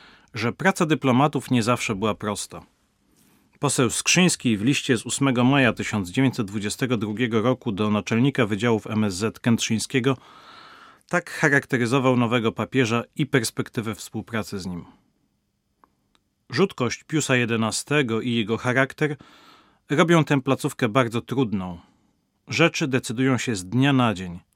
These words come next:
Pius jedenasty nie pyta nikogo, zwłaszcza w naszych sprawach, w których uważa się za specjalistę.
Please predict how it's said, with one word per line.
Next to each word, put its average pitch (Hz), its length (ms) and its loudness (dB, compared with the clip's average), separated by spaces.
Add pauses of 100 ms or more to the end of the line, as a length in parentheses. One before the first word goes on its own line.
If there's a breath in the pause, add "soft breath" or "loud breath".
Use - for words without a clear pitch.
(500 soft breath)
Pius 147 220 0
jedenasty 127 520 0
nie 127 200 4
pyta 120 260 0
nikogo, 117 540 -2 (440 soft breath)
zwłaszcza 135 520 0
w 113 60 -2
naszych 123 340 0
sprawach, 117 640 -2 (420 soft breath)
w - 100 -16
których - 420 -2
uważa 139 320 4
się 131 160 -2
za 117 120 -2
specjalistę. 107 840 -4